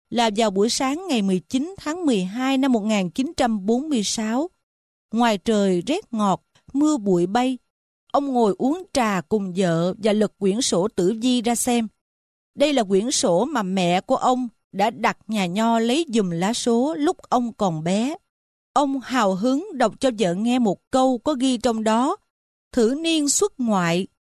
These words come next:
nghĩa là sang năm, ông sẽ đi ngao du ở nước ngoài. Nghe xong bà cũng tủm tỉm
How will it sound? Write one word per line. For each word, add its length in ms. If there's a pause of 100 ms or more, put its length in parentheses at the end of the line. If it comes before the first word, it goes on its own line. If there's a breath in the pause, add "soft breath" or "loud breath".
(160)
nghĩa 220
là 280
sang 320
năm, 220 (380)
ông 240
sẽ 140
đi 180
ngao 320
du 180
ở 200
nước 300
ngoài. 380 (800)
Nghe 200
xong 340
bà 220
cũng 400
tủm 280
tỉm 300